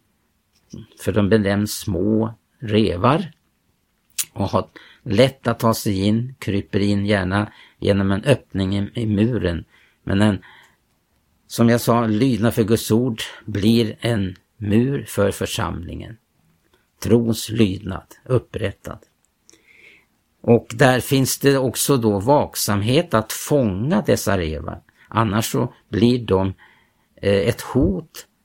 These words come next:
för lustgården eller vingården, i, beroende på vilken förebild man vill ha eller använda då det gäller församlingen. Det finns ju flera bilder då det gäller församlingen.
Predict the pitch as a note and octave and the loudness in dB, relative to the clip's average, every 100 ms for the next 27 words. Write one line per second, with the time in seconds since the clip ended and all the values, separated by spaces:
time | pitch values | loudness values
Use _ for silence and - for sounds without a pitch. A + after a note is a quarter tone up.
0 | - - A2+ C#3+ - - - F#2 G#2+ A2 | -4 2 4 2 0 -8 -8 -4 -2 0
1 | G#2 G#2 G2+ G2 A2 G#2 F2+ E2+ F#2+ F#2+ | 0 0 0 -2 -2 -2 -4 -4 -2 -2
2 | F#2 F#2+ G#2+ - - A2 F2 G#2+ _ _ | -6 -10 -14 -18 -8 -6 -6 -10 _ _
3 | _ _ _ - G#2 A2 G2 F#2+ - F#2+ | _ _ _ -2 2 4 4 0 -2 0
4 | F#2 G2+ G#2+ A2 G2+ - - A#2 F#2+ F#2 | 0 -2 -4 -2 -2 -4 2 2 4 0
5 | F2 G2+ G#2+ G#2 G2+ F#2+ F#2 F#2+ A2+ D3 | -2 -2 -2 -2 -2 -2 -6 -2 -2 -2
6 | D3 - _ _ - G2 G2 - - _ | -4 -12 _ _ -8 -2 -2 -4 -16 _
7 | - G#2+ G2+ F2+ E2 B2 C#3+ B2+ B2+ A2+ | -2 0 2 0 0 0 0 -2 -2 -2
8 | G#2+ A2+ G#2 F#2 F#2 - - E2+ F#2 F2+ | -2 0 0 -2 -4 -6 -6 -6 -6 -8
9 | F#2 G2 G#2+ G2 G#2+ G#2 G2+ A2+ G#2+ A#2+ | -8 -2 0 0 -2 -2 0 0 2 0
10 | F#2+ G#2+ - G#2+ G2+ F#2+ F2+ G2 G#2 G#2 | 2 -2 -2 -4 -4 -4 -8 -8 -4 -2
11 | G#2 A2+ | 0 0